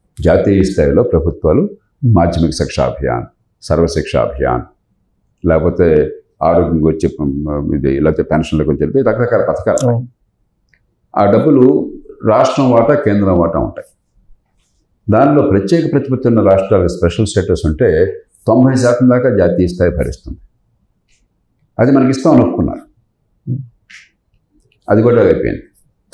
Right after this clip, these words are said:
Speaker 1: మూడు, వెనకబడ్డ ప్రాంతాలకు ప్రత్యేకంగా నిధులు ఇస్తారు.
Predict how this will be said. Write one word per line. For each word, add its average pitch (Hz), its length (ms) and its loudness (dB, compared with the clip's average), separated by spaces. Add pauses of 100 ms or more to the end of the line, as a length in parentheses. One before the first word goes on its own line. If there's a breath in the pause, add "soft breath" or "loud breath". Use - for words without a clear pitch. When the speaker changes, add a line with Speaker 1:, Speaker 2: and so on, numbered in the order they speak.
(280)
Speaker 1:
మూడు, 120 200 4
వెనకబడ్డ 160 560 4
ప్రాంతాలకు 117 600 0
ప్రత్యేకంగా 98 480 0
నిధులు 69 300 0
ఇస్తారు. - 280 -8